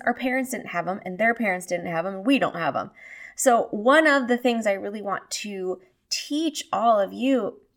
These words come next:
is those tools. I want you to have the tools in your toolbox so when negative emotion comes up,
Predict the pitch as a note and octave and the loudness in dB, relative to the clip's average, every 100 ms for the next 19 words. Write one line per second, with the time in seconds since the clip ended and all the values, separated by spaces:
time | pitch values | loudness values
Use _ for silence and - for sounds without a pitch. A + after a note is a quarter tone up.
0 | _ A#3+ C#4+ B3 - B3 C4 B3 - C4 | _ 6 6 4 4 6 6 4 -4 -2
1 | C#4+ D#3+ - F#3+ G#3 A#3+ A#3 A3+ - A3 | 0 0 2 0 2 -2 -4 -8 -8 -4
2 | A3+ B3 A3+ A#3 - A3+ A3+ G#3+ G3 A#3 | 0 0 -2 -8 -8 -6 -6 -8 -8 -2
3 | A#3 A3+ A3 G3 F3+ F3+ F#3 A#3 A#3 G#3 | 4 4 2 -4 -4 0 0 0 -2 -2
4 | G#3+ A3+ G3+ F#3 F#3 F#3 B3 C#4+ - | -2 -2 -4 -8 -10 2 2 2 -2